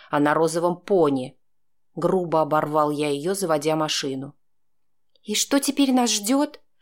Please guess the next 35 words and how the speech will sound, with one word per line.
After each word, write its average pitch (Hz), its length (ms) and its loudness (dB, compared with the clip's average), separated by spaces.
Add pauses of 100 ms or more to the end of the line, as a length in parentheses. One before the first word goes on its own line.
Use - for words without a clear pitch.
(200)
Что - 240 0
дальше?» 285 580 0 (540)
спросила 151 540 -2
она 147 160 -2
тихо, 196 520 -4 (220)
вызывая 156 500 2
у 170 60 -2
меня 160 240 0
раздражение. 151 840 -4 (480)
Бесил 170 440 0
этот 165 200 0
дешевый 160 440 0
пафос. 151 600 -4 (340)
Что - 280 -4
дальше? 160 680 -2 (320)
Надо 160 280 0
было 175 300 2
раньше 185 380 0
об 147 120 0
этом 147 300 0
думать. 135 460 -4 (260)
Хотя 147 400 -2
о 143 40 -2
чем 233 260 0
тут, 156 200 -4
собственно, 170 520 0
размышлять? 151 800 -4 (460)
Ничего 185 420 0
нас 160 220 -2
не 156 100 0
ждет, 151 320 -2
кроме 151 300 0
того, 147 300 0
что 156 200 -4
есть. 135 480 -6